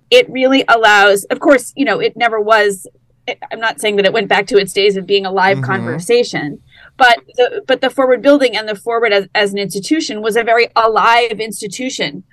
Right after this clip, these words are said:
Speaker 1: was a, had a real, you know, beating heart of a community. And there's something about audio. Before it was a podcast, it was also an online, it, you know, it, it then became an online column, which of course invites interaction and conversation.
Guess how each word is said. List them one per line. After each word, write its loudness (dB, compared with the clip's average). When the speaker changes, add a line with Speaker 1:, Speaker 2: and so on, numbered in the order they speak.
Speaker 1:
was -2
a, 0
had -2
a 0
real, -2
you -6
know, -8
beating -10
heart -2
of -6
a -4
community. -8
And -2
there's 0
something -8
about 0
audio. -2
Before 2
it 0
was -2
a -8
podcast, -2
it -6
was -6
also -2
an -6
online, 2
it, -2
you -8
know, -4
it, 0
it 2
then -4
became -8
an -10
online -2
column, -4
which -4
of -16
course -2
invites -4
interaction -6
and -12
conversation. -10